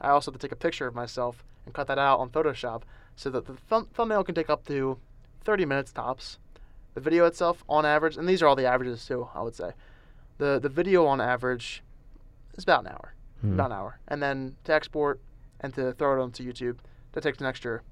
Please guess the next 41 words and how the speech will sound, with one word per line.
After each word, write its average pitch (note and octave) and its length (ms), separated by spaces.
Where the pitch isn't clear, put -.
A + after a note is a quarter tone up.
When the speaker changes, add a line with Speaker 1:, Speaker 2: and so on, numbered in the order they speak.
Speaker 1:
twenty C#3 200
to A2+ 60
thirty G2+ 220
minutes. D#2 360
So F3+ 300
the - 80
whole F3+ 120
process D3+ 400
itself, C#3 320
not C#3+ 240
even C#3+ 180
including C#3 400
the B2+ 60
movie, C#3 280
'cause B2+ 180
some B2+ 180
movies B2+ 300
are G#2 200
hour B2+ 180
and B2 80
a B2+ 40
half B2 220
to B2+ 140
two A2 160
and C3+ 80
a B2+ 40
half A#2+ 80
Speaker 2:
Mm-hmm. B2 80
Speaker 1:
hours B2 200
long. B2 240
The - 80
whole F3 140
process F#3 360
itself, F#3 400
on A#3+ 160
average, G#3+ 380
probably A3 220
takes G3 200
about E3 320
two C#3 180
hours. - 400